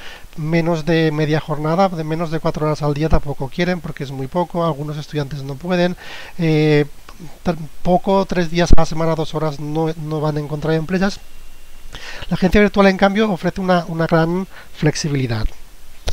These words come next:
<coughs> Eh, el alumno puede hacer tanto, digamos, eh, cincuenta horas en diez semanas, que eso supone una hora al día, como hacer cien horas en, en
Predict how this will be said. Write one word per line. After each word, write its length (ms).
<coughs> 800
Eh, 440
el 100
alumno 340
puede 240
hacer 240
tanto, 340
digamos, 540
eh, 460
cincuenta 520
horas 280
en 120
diez 180
semanas, 500
que 120
eso 160
supone 340
una 140
hora 160
al 100
día, 240
como 220
hacer 320
cien 260
horas 320
en, 240
en 100